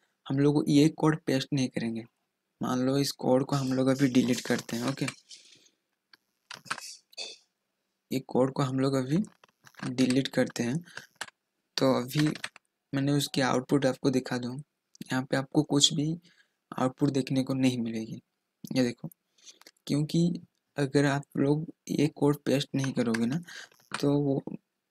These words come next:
उसकी आउटपुट बिल्कुल भी नहीं दिखाएगा। तो इसलिए आपको ये कोड बहुत ज़्यादा ज़रूरी है, ओके।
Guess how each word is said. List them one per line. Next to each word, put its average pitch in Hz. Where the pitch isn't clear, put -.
उसकी 156
आउटपुट 131
बिल्कुल 135
भी 139
नहीं 131
दिखाएगा। 113
तो 135
इसलिए 143
आपको 147
ये 143
कोड 143
बहुत 131
ज़्यादा 135
ज़रूरी 120
है, 113
ओके। -